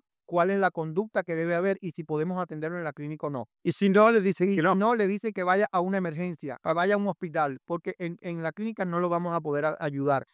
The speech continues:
Speaker 1: Y esta fue la conducta, porque las cámaras del front desk tienen audio, y eso fue la conducta que se tomó con, con respecto a su esposo.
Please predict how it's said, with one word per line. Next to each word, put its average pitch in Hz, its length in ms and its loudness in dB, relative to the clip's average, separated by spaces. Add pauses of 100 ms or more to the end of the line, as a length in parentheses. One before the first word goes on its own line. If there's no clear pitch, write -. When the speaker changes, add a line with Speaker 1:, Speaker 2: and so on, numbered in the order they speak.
(240)
Speaker 1:
Y 170 140 0
esta 185 240 2
fue 202 100 4
la 190 100 4
conducta, 170 480 -2 (220)
porque 165 240 -2
las 170 120 0
cámaras 196 340 0
del 208 140 0
front 208 220 -4
desk 190 180 2
tienen 170 240 -2
audio, 175 340 0
y 147 80 -2
eso 160 160 -4
fue 180 180 -2
la 180 100 0
conducta 160 420 -4
que 156 100 -6
se 151 140 -8
tomó 147 240 -4
con, 151 260 -4 (300)
con 156 160 2
respecto 151 340 -4
a 139 40 -8
su 151 80 -10
esposo. 120 420 -10